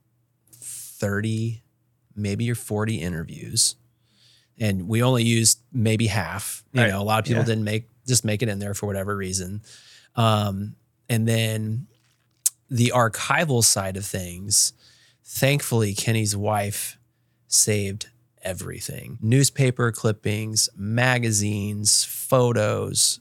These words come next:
Speaker 1: you know, and I made this film over a seven-year period. So, like, it was, like, very touch and go, off and on. And there was one point in time,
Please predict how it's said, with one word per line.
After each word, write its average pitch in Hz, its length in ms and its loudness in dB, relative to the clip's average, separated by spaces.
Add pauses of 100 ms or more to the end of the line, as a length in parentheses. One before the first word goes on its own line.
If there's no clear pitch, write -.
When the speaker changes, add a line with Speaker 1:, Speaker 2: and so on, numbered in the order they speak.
Speaker 1:
you 104 160 -4
know, 92 480 -4
and 104 500 -2 (360)
I 139 80 4
made 131 240 6
this 117 120 4
film 107 220 0
over 95 240 0
a 95 40 -4
seven-year 95 500 0
period. 71 440 -6
So, 90 220 2
like, 92 300 -8 (140)
it 113 100 -2
was, 101 160 2
like, 92 160 -4 (100)
very 107 420 2 (360)
touch 123 240 2
and 107 120 2
go, 101 380 2
off 98 240 0
and 98 100 -2
on. 95 460 -4
And 110 120 2
there 110 100 4
was 104 180 0
one 120 220 2
point 107 280 0
in - 40 -2
time, 98 440 -6